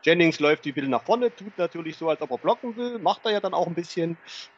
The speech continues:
ähm, macht das auch extrem clever. Und Ramsey will natürlich, äh, der steht ja hier rechts unten, der will natürlich wieder Samuel stoppen, wie er das schon in der ersten Halbzeit gemacht hat. Das will er jetzt wieder machen. So, man sieht's, ja,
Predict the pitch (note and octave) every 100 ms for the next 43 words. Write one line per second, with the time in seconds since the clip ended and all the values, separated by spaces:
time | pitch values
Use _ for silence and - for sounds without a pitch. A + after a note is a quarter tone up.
0 | - C3+ C#3 C#3 C3 B2+ B2 - B2+ A#2+
1 | A2+ A#2+ - C3+ C3+ - C3 D#3 F3 F3
2 | _ - - - - - - - - _
3 | - A#2 A2 C#3 D#3+ D3+ D3 C#3 C#3 C3+
4 | B2+ C3+ B2+ B2+ - - A#2 A#2 A2+ A#2
5 | A2 G#2+ C3 B2+ A#2+ A2+ - - C#3 -
6 | A2 A2+ C3 A2+ - - A#2 A#2 - A2+
7 | G#2 A#2 B2 G#2+ G#2 - G#2+ F#2+ - -
8 | - - - A2+ A2 - A#2 A2 A2 A2
9 | G#2 G#2+ - B2 A2+ A2+ G#2+ G2 G#2 -
10 | G2+ - - - - G#2+ G2 - A2+ G2+
11 | F#2+ - - _ _ - - _ _ _
12 | _ - _ _ _ - - _ _ _
13 | - - - - _ _ _ _ _ _
14 | _ _ _ _ _ A2 G2 F#2 G2 B2+
15 | F3 F#3+ - A#2+ E3